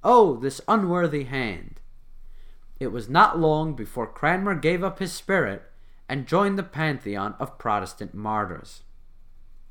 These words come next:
For all of the brutality and ferocity of the Marian persecution, it achieved absolutely nothing. Outwardly, England was now fully Catholic,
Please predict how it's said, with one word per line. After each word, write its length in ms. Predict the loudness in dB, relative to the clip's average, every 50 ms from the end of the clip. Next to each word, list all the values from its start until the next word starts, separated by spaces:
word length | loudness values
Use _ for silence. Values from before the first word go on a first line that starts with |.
| -18 -18 -18 -18 -18 -18 -20 -20 -20 -20 -20 -20 -20 -20 -20 -20 -20 -20 -20 -20 -20 -20 -20 -20 -20 -20 -20 -20 -20 -20 -20 -20 -20 -20 -20 -20 -20 -20 -10
For 220 | -2 0 2 4
all 180 | 4 4 4 4
of 140 | 2 0 -2
the 80 | -4
brutality 800 | -2 -2 -2 -2 -4 -4 0 4 6 6 6 6 4 2 0 0
and 140 | -2 -2 -6
ferocity 760 | -6 -4 -2 2 6 8 8 8 6 4 -2 -6 -4 -4 -6
of 80 | -6 -6
the 100 | -6 -6
Marian 480 | -2 0 0 2 2 0 0 -2 -2
persecution, 920 | -4 -4 -6 -6 -6 -10 -12 -8 -4 -4 -4 -4 -6 -8 -10 -10 -12 -12 -14 -16 -18 -18 -20 -20 -20 -20 -20 -20 -20 -10 -4 0
it 100 | 2 2
achieved 560 | 2 0 -2 -2 0 2 2 0 0 -4 -10 -6 0
absolutely 920 | 2 2 2 2 -2 -8 -8 -4 -2 -2 0 2 2 0 0 -2 -4 -6 -4
nothing. 560 | -4 -2 0 0 0 0 -2 -8 -14 -14 -16 -18 -20 -20 -20 -20 -20 -18 -18 -18 -18 -18 -20 -20 -20 -20 -20 -20 -20 -20 -10 4 8
Outwardly, 720 | 8 8 8 8 4 2 0 0 -2 -4 -4 -4 -6 -10 -16 -20 -20 -20 -10 -4 -2
England 340 | 0 2 2 2 2 2 0
was 180 | 0 0 2
now 200 | 2 4 4 4
fully 360 | 2 0 -4 -2 -2 -2 -2
Catholic, 720 | -4 -2 2 2 2 2 2 -2 -8 -12 -12 -14 -18 -20